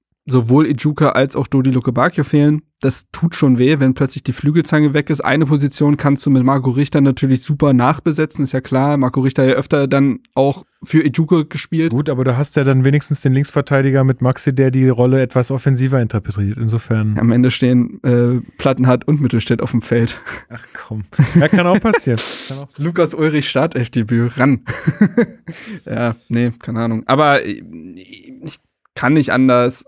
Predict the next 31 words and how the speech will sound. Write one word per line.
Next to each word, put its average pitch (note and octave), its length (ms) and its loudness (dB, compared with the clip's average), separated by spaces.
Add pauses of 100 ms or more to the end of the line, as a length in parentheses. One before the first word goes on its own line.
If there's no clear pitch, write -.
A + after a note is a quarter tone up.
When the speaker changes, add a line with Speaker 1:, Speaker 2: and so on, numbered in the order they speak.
Speaker 1:
als A#2+ 400 -2
nicht A#2+ 400 2
schwarz A2+ 500 0
zu - 140 -4
sehen. A2 460 0 (120)
Irgendwie. A#2+ 560 -2 (100)
Haha, A#2+ 360 0
schwarz. B2 400 0
Speaker 2:
Haha. A#2+ 480 0
Speaker 1:
Lustig. B2+ 500 0
Speaker 2:
Wegen C3+ 160 -2
seinem C3 220 0
Namen, C3+ 400 2
ne? B2+ 100 4
Speaker 1:
Ja, C#3 280 2
ja, C3+ 200 0
ja. C#3+ 480 -2
Wahnsinn. B2+ 420 -4 (280)
Nee, B2 200 2
aber B2 280 2
ich C3 200 -4
muss C#3 180 0
sagen, C3+ 320 0
also C3 220 -2
mir C3 300 2
hat C3 240 0
vieles D3 380 0
Mut D3+ 220 0
gemacht. D#3 360 0
Ich A#2+ 120 -2
sehe C3 540 0